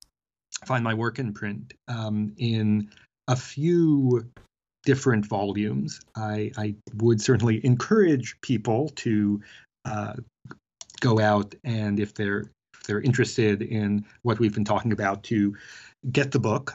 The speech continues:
um, and read the book, uh, Liberalism in Dark Times. But I, I do have several other, uh, publications. One, I'm afraid, is a little difficult to recommend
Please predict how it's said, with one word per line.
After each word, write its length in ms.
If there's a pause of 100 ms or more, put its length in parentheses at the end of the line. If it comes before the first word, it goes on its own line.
um, 420
and 160
read 200
the 80
book, 360 (180)
uh, 260 (200)
Liberalism 460
in 100
Dark 240
Times. 480 (100)
But 580 (680)
I, 300 (200)
I 80
do 380
have 420
several 520 (280)
other, 380 (800)
uh, 220
publications. 960 (360)
One, 520
I'm 120
afraid, 760
is 440
a 40
little 240
difficult 580 (140)
to 600 (380)
recommend 840